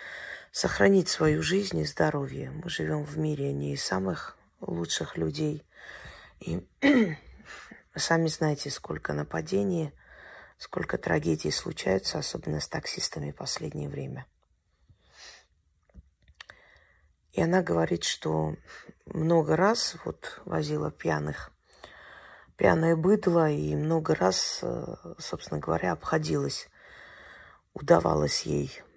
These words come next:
э, как-то выйти из ситуации именно благодаря тому, что начитывала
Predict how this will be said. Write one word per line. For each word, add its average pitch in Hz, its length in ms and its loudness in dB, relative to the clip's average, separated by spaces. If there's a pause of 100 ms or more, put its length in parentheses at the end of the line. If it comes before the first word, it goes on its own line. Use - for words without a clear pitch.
(760)
э, 151 340 -8
как-то - 480 -8 (720)
выйти 175 380 4
из 147 80 -2
ситуации 175 800 4 (1000)
именно 175 320 6
благодаря 156 520 2
тому, 160 280 0
что - 220 -2
начитывала 151 840 -2